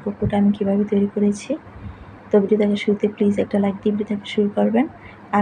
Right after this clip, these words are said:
আমার চ্যানেলটা এখনও যারা সাবস্ক্রাইব করেন নাই, প্লিজ সাবস্ক্রাইব করে পাশে থাকা বেল আইকনে চাপ দিয়ে দিবেন। আর এই ভিডিওটি যারা Facebook পেজে দেখছেন, প্লিজ পেজটি ফলো করে লাইক, কমেন্ট এবং শেয়ার করে দিবেন। তো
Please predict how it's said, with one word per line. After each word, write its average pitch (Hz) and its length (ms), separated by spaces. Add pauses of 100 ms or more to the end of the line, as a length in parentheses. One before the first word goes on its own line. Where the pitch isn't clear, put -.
আমার 202 180
চ্যানেলটা 202 380
এখনও 208 240
যারা 208 180
সাবস্ক্রাইব - 420
করেন 202 260
নাই, 254 80 (500)
প্লিজ 220 240 (100)
সাবস্ক্রাইব 208 380
করে 202 180
পাশে 202 180
থাকা 208 160
বেল 196 120
আইকনে 202 300
চাপ 202 200
দিয়ে 202 180
দিবেন। 226 220 (540)
আর 208 80 (100)
এই 208 100
ভিডিওটি 214 340
যারা 214 180
Facebook 208 380
পেজে 208 260
দেখছেন, 208 260 (100)
প্লিজ 214 240
পেজটি 202 280
ফলো 196 280
করে 220 160 (760)
লাইক, 202 240 (100)
কমেন্ট 202 280
এবং 208 180
শেয়ার 196 180 (100)
করে 208 240
দিবেন। 233 240 (880)
তো 220 60